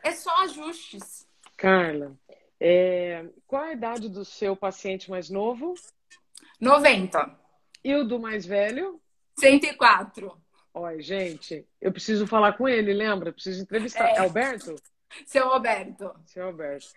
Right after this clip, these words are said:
Speaker 2: Bom, deixa eu te trazer aqui uma coisa. Nós temos só quinze minutos e aí eu quero abrir aqui pra uma, uma pergunta aqui da caixinha. É, eu tô toda crunch. Sabe assim, crack, crack? Eu tô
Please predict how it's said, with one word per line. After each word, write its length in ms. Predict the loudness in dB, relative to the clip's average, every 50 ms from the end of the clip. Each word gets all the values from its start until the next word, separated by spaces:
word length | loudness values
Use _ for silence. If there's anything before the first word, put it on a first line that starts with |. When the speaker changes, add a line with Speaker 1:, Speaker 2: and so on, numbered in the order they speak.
| -20 -20 -20 -20 -20 -20 _ -2
Speaker 2:
Bom, 220 | 0 0 0 -2 -4 -12 -20 -20 -10 -4
deixa 220 | -2 -2 0 0 -2
eu 40 | -4
te 120 | -4 -4
trazer 340 | -4 -2 -2 -2 0 0 0
aqui 180 | -2 -2 -2 -6
uma 160 | -8 -8 -8
coisa. 460 | -8 -6 -6 -4 -4 -4 -6 -6 -6 -10 -16 -20 -18
Nós 220 | -10 -8 -6 -6 -4
temos 260 | -2 -4 -2 -4 -4
só 160 | -4 -4 -4
quinze 360 | -4 -4 -6 -6 -4 -4 -4 -4
minutos 580 | -4 -2 -2 -2 -2 -4 -4 -8 -12 -10 -4
e 100 | 0 2
aí 80 | 2 2
eu 80 | 2
quero 180 | 0 -2 -2 -2
abrir 200 | -2 -2 -2 -2
aqui 180 | -2 -4 -6 -10
pra 120 | -8 -8
uma, 160 | -8 -8 -8 _ -12
uma 220 | -8 -6 -6 -4
pergunta 460 | 0 2 0 2 2 0 -4 -4 -4
aqui 120 | -6 -4 0
da 140 | 0 0 0
caixinha. 480 | 0 -2 -2 -4 -6 -10 -12 -16 _ _ _ _ _ _ _ _ _ _ _ _ _ _ _ _ -4
É, 320 | 0 0 2 2 0 -2 -6 -6
eu 160 | -4 -4 -4
tô 180 | -4 -4 -8 -8
toda 340 | -6 -6 -6 -6 -6 -6 -10
crunch. 840 | -12 -10 -10 -8 -8 -8 -12 -16 -18 -18 -16 -16 -16 -16 -18 -20 _ _ _ _ _ _ _
Sabe 220 | -8 -6 -6 -6
assim, 200 | -8 -8 -10 -8
crack, 320 | -4 -2 -2 -2 -4 -8
crack? 500 | -8 -4 -2 -2 -2 -4 -6 -12 -18 -18 -18 _ _ _ _ _ _ _
Eu 80 | -20 -8
tô 140 | 0 2